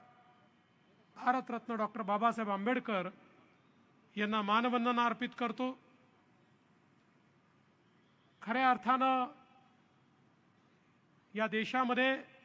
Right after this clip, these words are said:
ज्यांनी सामाजिक क्रांती आणली ते महात्मा ज्योतिबा फुले आणि क्रांती ज्योती सावित्रीबाई फुले यांना देखील वंदन करतो.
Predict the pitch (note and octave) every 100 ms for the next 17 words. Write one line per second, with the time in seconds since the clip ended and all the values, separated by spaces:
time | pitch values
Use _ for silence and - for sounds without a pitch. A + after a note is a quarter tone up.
0 | - _ _ _ _ - _ _ _ _
1 | _ _ A3 A3+ A#3 - A3 A#3 B3 B3
2 | - A3+ A3+ B3 A#3+ A3 A3+ A#3+ G#3 -
3 | - - _ _ _ _ _ _ _ _
4 | _ _ _ G#3+ G3+ G#3 A#3+ A#3+ A#3+ A#3
5 | A3+ A#3+ A#3 A3+ A3 A#3+ C4 C4 - -
6 | _ - _ _ - G#3 G#3+ A3 A#3+ B3+
7 | A3+ A3+ A#3+ A3 A3 A#3 - C4 A#3+ A#3
8 | A#3 A#3 A3+ F#3+ - - - - _ _
9 | _ _ _ _ _ - G3+ A3+ B3+ B3
10 | B3 B3 A3 A#3 C4 B3 A#3+ A3 A3